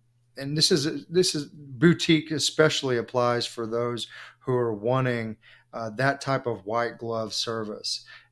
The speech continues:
and that wanna be able to, you know, ping their account manager and say, "I want, you know, w-, want to make this trade now." They don't have to log into exchanges. They don't have to do anything special. They don't, you know, you don't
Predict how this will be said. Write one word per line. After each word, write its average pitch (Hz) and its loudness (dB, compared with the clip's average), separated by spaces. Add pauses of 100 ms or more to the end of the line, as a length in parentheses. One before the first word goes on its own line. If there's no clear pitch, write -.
and 117 -4
that 120 -6
wanna 127 0
be 117 -2
able 117 -2
to, 110 -6 (340)
you 117 -6
know, 107 -8 (120)
ping 135 0
their 117 -2
account 123 -4
manager 113 -6
and 110 -8
say, 113 -4 (500)
"I 135 -4
want, 131 -2
you 131 -8
know, 113 -6
w-, 120 -10
want 131 -4 (300)
to - -12 (380)
make 131 -4
this 123 -4
trade 123 0
now." 123 0
They 117 -2
don't 143 2
have 143 2
to 139 -4
log 123 0
into 123 -2
exchanges. 120 -4
They 120 -2
don't 131 0
have 135 0
to 120 -20
do 127 0
anything 123 -6 (300)
special. 123 -2
They 117 0
don't, 135 0
you 127 -8
know, 113 -6
you 120 -6
don't 127 -4